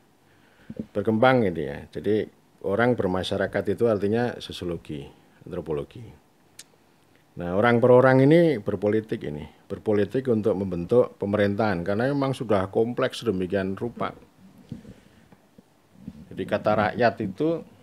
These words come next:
di Indonesia itu dibawa atau diadaptasi atau diserap,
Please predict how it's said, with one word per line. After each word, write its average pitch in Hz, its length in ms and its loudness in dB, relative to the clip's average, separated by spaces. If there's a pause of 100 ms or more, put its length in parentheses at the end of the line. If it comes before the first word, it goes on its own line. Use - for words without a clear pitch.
(420)
di 110 80 -4
Indonesia 101 640 -4 (1300)
itu 107 160 -8
dibawa 110 720 -2
atau 98 240 -6
diadaptasi 95 1040 -8
atau 98 240 -8
diserap, 98 480 -4